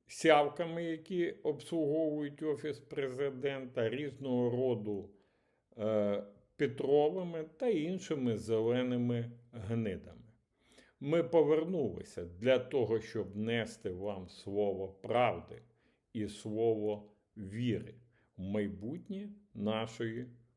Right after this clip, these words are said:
України. Зараз розповім вам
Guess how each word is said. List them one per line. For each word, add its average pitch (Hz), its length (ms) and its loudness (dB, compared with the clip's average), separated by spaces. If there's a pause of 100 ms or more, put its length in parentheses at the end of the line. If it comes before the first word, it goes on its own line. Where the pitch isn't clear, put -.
(180)
України. 101 640 -6 (2000)
Зараз 214 520 2
розповім 156 880 0
вам 104 560 -4